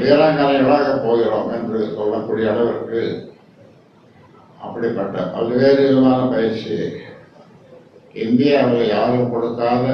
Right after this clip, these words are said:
இந்தியாவிலே நான் சொல்கிறேன், யாரும் கொடுக்காத அப்படிப்பட்ட ஒரு பயிற்சியை கொடுத்தோம். இது ஒரு உதாரணத்துக்காக சொல்கிறேன். இப்படி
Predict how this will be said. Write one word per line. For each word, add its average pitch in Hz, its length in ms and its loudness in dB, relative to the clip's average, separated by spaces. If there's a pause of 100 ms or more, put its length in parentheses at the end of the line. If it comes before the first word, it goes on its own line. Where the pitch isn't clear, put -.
(260)
இந்தியாவிலே 143 600 4
நான் 113 180 -2
சொல்கிறேன், - 440 -6 (120)
யாரும் 139 380 -2
கொடுக்காத 123 460 -2 (140)
அப்படிப்பட்ட 107 500 -6
ஒரு 107 200 -4
பயிற்சியை 104 460 -2 (1300)
கொடுத்தோம். 123 440 0 (120)
இது 123 120 0 (100)
ஒரு 117 120 4 (120)
உதாரணத்துக்காக 120 760 -2 (100)
சொல்கிறேன். - 460 -10 (1160)
இப்படி 120 300 -4